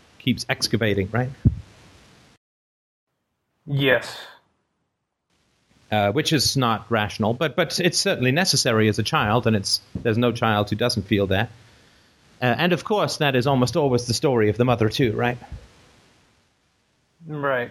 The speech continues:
Speaker 1: I have,
Speaker 2: And,
Speaker 1: uh,
Speaker 2: I
Speaker 1: sadly
Speaker 2: mean,
Speaker 1: and
Speaker 2: I
Speaker 1: arbitrarily been swept up into this brutal matriarchal ugly world. Uh, I, the sensitive Blanche Dubois, uh, white orchid of purity and so on. And, I mean, this self-pity and this lack of responsibility for the man that you chose to spend your life with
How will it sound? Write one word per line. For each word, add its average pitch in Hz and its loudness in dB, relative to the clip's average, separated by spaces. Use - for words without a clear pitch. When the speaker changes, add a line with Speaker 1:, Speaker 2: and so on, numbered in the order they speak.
Speaker 1:
I 131 0
have, 123 2
Speaker 2:
And, 131 -2
Speaker 1:
uh, 117 4
Speaker 2:
I - 2
Speaker 1:
sadly 147 -2
Speaker 2:
mean, 131 0
Speaker 1:
and 123 2
Speaker 2:
I 120 2
Speaker 1:
arbitrarily 123 2
been 113 4
swept - -2
up 117 0
into 113 2
this 107 0
brutal 127 0
matriarchal 113 2
ugly 110 2
world. 104 0
Uh, 104 2
I, 127 4
the 113 4
sensitive 117 0
Blanche 113 2
Dubois, 110 2
uh, 104 2
white 117 0
orchid 117 -2
of 113 -2
purity 113 2
and 104 0
so 110 2
on. 104 2
And, 104 2
I 139 0
mean, 135 0
this 151 0
self-pity 127 2
and 110 4
this 113 0
lack 117 2
of 113 2
responsibility 113 0
for 107 0
the 107 2
man 110 2
that 104 -6
you 107 -4
chose 110 0
to 110 -6
spend 110 0
your 107 2
life 117 0
with 107 -2